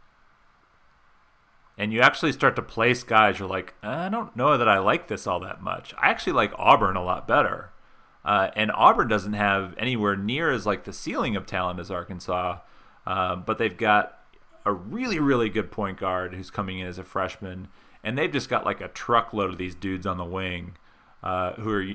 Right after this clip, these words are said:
who you know are just gonna be as fearless as anybody else in the Auburn roster. Um, you know, and then he went out and he's, he's got, like, some solid interior guys. Like, he got,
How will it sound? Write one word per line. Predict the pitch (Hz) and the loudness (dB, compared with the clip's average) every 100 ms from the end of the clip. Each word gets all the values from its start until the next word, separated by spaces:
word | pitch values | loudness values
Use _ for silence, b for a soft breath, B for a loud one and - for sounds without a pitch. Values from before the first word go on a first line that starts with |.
| - | -10
who | 101 | -10
you | 117 107 | -2 0
know | 113 123 | 4 4
are | 107 | 4
just | 90 | 0
gonna | - 98 | -6 -4
be | 90 92 | -2 -4
as | 85 | -4
fearless | - 104 101 95 90 | -8 -4 -2 -2 -4
as | 95 | -6
anybody | 98 95 85 87 | -6 -6 -6 -2
else | 95 92 | -2 -2
in | 98 | -6
the | 90 | -6
Auburn | 92 90 | -4 -4
roster. | 87 101 107 - 92 92 b b b b _ | -2 0 0 -6 -12 -14 b b b b _
Um, | 95 98 95 95 104 98 _ _ _ _ _ | -4 -2 -2 -6 -12 -16 _ _ _ _ _
you | 117 | 0
know, | 120 | 2
and | 120 123 | 2 2
then | 139 | 0
he | |
went | 139 127 127 | 0 2 4
out | 131 - | 4 4
and | 127 | -2
he's, | 127 135 123 | -2 -4 -6
he's | - 131 123 | -8 -8 -4
got, | 131 135 - | 4 4 4
like, | 123 | 0
some | - 127 | -2 -6
solid | 110 - 135 147 139 | -4 2 4 4 0
interior | 135 - 170 160 | -6 -4 -2 -4
guys. | 104 98 95 87 | -2 0 0 -2
Like, | 101 | -4
he | 98 110 | -4 -2
got, | 123 127 - | 2 2 0